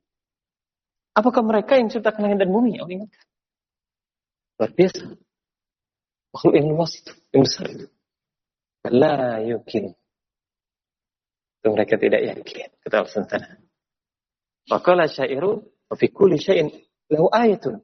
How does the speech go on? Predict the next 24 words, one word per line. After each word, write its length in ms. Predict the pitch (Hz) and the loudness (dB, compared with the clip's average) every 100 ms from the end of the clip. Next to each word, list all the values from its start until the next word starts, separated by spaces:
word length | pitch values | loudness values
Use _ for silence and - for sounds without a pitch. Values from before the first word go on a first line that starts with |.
| _ | _
tadullu 320 | 107 143 139 | 2 4 4
ala 160 | 113 110 | 2 0
annahu 480 | 170 185 160 220 - _ _ _ _ | 2 2 2 -2 -4 _ _ _ _
wahidun." 640 | 113 110 - 104 104 90 - _ _ _ _ _ _ _ | -2 -2 -2 -4 -4 -10 -14 _ _ _ _ _ _ _
Dan 160 | 190 196 | -4 0
pada 240 | 135 120 | 0 0
segala 480 | - 175 277 302 180 | -4 0 0 2 -2
sesuatu 400 | - - 190 165 160 | -4 0 2 4 2
yang 40 | 135 | 2
ada 160 | 143 | 4
ini, 480 | 143 139 135 139 143 _ _ _ _ | 4 2 0 -2 -6 _ _ _ _
semuanya 320 | 113 113 113 | -2 0 2
bukti. 560 | 110 - - - - - - _ _ _ _ _ _ _ _ _ _ | 0 -4 -2 -2 -2 -8 -20 _ _ _ _ _ _ _ _ _ _
Tadullu 320 | 101 147 131 | 2 2 2
annahu 400 | 117 110 101 - - _ _ _ _ _ _ _ _ _ _ _ | -2 -8 -12 -14 -16 _ _ _ _ _ _ _ _ _ _ _
ala 160 | 104 104 | -2 -2
annahu 460 | 165 160 117 117 107 | -4 -10 -8 -4 -4
wahidun. 400 | - 104 101 101 | -4 -6 -6 -6
Yang 240 | 101 - | -8 -2
semuanya 320 | 113 113 107 | 0 0 0
menunjukkan 460 | 110 113 113 131 120 | 0 0 2 2 2
bahwasanya 400 | 107 104 117 - | 0 0 -6 0
Allah 260 | 143 131 127 | 0 2 2
adalah 220 | 117 113 | 0 -8